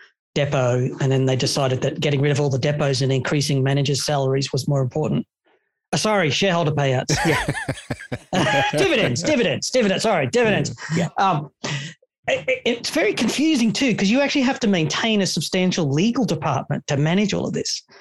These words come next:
Speaker 1: And you also have to have a provisioning system to make sure that S L As are being met by the power company, right? 'Cause if the power company doesn't meet their obligations, you,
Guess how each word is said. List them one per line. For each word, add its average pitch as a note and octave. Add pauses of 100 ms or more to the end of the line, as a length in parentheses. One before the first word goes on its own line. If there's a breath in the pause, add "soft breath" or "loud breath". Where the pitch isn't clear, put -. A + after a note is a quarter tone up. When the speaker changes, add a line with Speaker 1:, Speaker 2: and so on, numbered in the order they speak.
(280 loud breath)
Speaker 1:
And D#3+
you G3
also D#4+
have C4
to G3+
have D#3 (480)
a D#3+
provisioning G3
system D3
to E3+
make F3
sure F#3
that E3
S D#3+
L E3
As D#3+
are D3+
being D3
met D3+ (920 soft breath)
by D3
the B2+
power B3+
company, -
right? G3
'Cause F#3+
if F#3+
the -
power B3+
company G3
doesn't F3
meet E3+
their D#3+
obligations, D#3
you, F#3